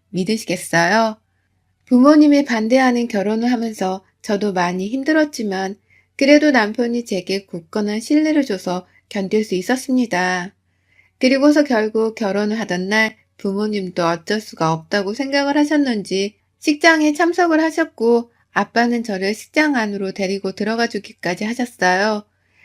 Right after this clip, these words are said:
그 후 신혼집도 제 명의로 병원 근처에 아파트 안을 구입해 주셨고 가전제품 같은 건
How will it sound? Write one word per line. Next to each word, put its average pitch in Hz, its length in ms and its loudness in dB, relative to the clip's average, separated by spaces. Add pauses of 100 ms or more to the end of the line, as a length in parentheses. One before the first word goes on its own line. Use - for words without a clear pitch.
(140)
그 254 100 4
후 262 160 6
신혼집도 294 720 0
제 208 200 -6
명의로 190 560 -6 (280)
병원 233 400 0
근처에 240 380 -2
아파트 247 460 -2
안을 226 280 -2
구입해 208 420 -4
주셨고 220 640 -8 (360)
가전제품 285 580 4
같은 208 420 -4
건 190 260 -2